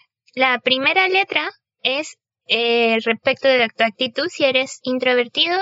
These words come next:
o extrovertido. La segunda y tercera letra, eh, son respecto de tus funciones,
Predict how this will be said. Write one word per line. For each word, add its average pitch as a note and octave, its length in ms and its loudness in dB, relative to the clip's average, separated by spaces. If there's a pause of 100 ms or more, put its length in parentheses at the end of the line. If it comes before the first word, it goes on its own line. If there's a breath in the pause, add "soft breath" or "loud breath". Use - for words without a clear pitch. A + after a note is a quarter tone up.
(100)
o C#4+ 100 0
extrovertido. D4 800 -4 (1400 loud breath)
La A#3+ 160 0
segunda D4+ 480 2 (140)
y E4 80 -10
tercera F4+ 480 2
letra, F#4+ 400 0 (440 loud breath)
eh, A#3 440 2
son C4+ 420 0 (120)
respecto B3+ 520 0
de B3+ 140 4
tus A#3+ 180 2
funciones, A#3 720 -6